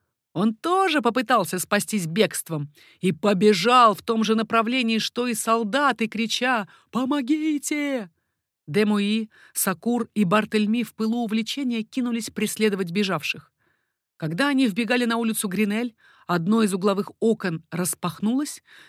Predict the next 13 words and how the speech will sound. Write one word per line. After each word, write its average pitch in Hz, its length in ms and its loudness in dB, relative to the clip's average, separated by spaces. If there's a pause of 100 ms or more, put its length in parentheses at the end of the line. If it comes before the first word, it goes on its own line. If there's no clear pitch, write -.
(120)
и 320 80 -6
какой-то 311 400 -2
человек 277 420 -2
спрыгнул 196 560 -2
со 170 140 -6
второго 190 340 -4
этажа 190 280 -2
на 190 100 -4
землю, 262 340 -4
только 240 360 -6
что - 180 -6
смоченную 175 720 -4
дождём. 151 580 -6